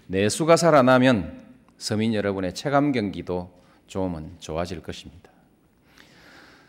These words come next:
소비의 발목을 잡고 있던 신용불량자 문제도 이제 거의 정상으로 돌아왔습니다. 이천삼 년 삼월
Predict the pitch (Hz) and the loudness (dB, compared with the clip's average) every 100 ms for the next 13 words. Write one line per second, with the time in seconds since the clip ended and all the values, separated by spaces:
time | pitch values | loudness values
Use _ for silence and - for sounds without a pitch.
0 | - - 143 147 196 143 131 147 185 143 | -14 2 4 8 8 8 6 6 6 6
1 | 143 - 117 113 - 135 120 95 - - | 4 4 0 0 2 4 4 0 -10 -14
2 | - 120 131 139 151 151 160 139 101 90 | -4 2 4 4 4 4 4 2 2 -2
3 | 87 87 104 98 82 - - 101 95 - | -4 -2 0 -2 -4 -10 -10 -6 -6 -4
4 | 101 113 120 117 - 107 113 139 147 131 | -2 -2 -2 -8 -6 -2 2 4 4 4
5 | 127 123 87 76 - 80 87 - - _ | 2 2 0 -2 -10 -16 -18 -20 -20 _
6 | _ _ - 107 - 143 147 151 139 143 | _ _ -12 -8 -2 0 0 0 2 2
7 | 143 160 160 123 92 | 0 0 2 2 0